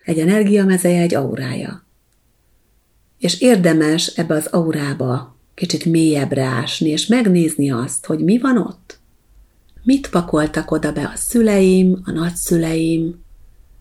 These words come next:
a testvérem esetleg. Nehogy azt higgyük, hogy csak a, az ősök által létrehozott minták vannak bent a genetikai rendszerünkben. Uh-uh.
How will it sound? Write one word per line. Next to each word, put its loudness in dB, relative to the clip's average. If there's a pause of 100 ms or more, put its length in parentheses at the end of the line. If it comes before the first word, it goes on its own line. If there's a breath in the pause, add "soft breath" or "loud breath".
(420)
a -20
testvérem 0
esetleg. -4 (460)
Nehogy 4
azt -2
higgyük, 0
hogy 0
csak -4
a, -4 (460 loud breath)
az -2
ősök 2
által -4
létrehozott -2
minták -2
vannak 0
bent -2
a -4
genetikai -2
rendszerünkben. -2 (640)
Uh-uh. 0